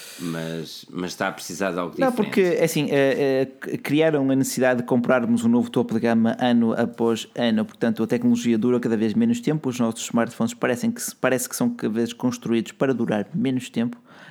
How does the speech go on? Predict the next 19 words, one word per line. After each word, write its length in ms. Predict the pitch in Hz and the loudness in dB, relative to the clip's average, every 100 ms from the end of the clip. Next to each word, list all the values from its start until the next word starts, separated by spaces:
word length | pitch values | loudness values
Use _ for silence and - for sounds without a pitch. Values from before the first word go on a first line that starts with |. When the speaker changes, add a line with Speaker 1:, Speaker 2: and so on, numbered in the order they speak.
| - | -6
Speaker 2:
ah, 260 | 101 98 | -2 -2
com 120 | 104 | 0
algumas 360 | 123 113 113 107 | 0 0 0 -2
exceções, 760 | - - - 156 170 117 95 - | -6 -10 -2 2 2 0 -4 -10
seja 240 | - - | -12 -12
Samsung, 480 | - 139 147 120 104 | -4 -2 0 -2 -6
seja 260 | - 90 101 117 | -8 -8 -4 -2
Apple, 220 | 120 117 120 - - - | -2 -4 -8 -16 -20 -14
ah, 100 | - | -6
mesmo 300 | 107 113 110 | -2 -2 -2
a 40 | 98 | -2
Huawei 420 | 98 123 117 107 | 0 2 2 0
já 100 | 104 | -2
começam 320 | - 107 107 | -4 -4 -2
a 40 | 104 | -2
durar 240 | 107 107 | 0 -2
três, 260 | - 113 107 | -2 -4 -2
quatro 380 | 117 107 - 117 | -4 -6 -2 0
anos. 320 | 139 131 | 0 -2